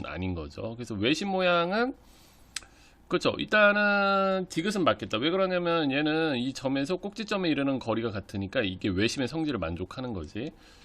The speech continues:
그 다음에 답은 미음이겠죠. 왜냐면 외심은 각변의 수직 이등분선의 교점이므로, 어, 답은 기역과 미음이 된다라는 거.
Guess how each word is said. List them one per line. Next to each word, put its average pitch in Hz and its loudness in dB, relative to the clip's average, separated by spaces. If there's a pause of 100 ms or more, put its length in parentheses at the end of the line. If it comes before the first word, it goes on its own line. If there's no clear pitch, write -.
(160)
그 135 -12
다음에 147 2
답은 120 -2
미음이겠죠. 139 2
왜냐면 123 0
외심은 135 0
각변의 123 -6
수직 185 -6
이등분선의 104 -2
교점이므로, 95 -4 (420)
어, 82 -12
답은 101 -8
기역과 101 -4
미음이 98 -4
된다라는 80 -8
거. 90 -8